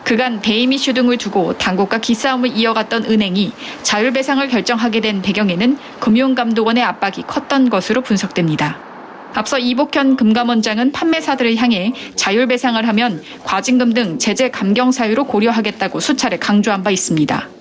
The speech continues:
결국 은행들은 시간 끌기를 통해 과징금 등 제재 리스크를 키우기보다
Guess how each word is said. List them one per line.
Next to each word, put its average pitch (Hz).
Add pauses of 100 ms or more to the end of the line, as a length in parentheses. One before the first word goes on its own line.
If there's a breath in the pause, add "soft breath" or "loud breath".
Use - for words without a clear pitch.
(480)
결국 233
은행들은 226
시간 311
끌기를 240
통해 208
과징금 240
등 220
제재 226
리스크를 220
키우기보다 185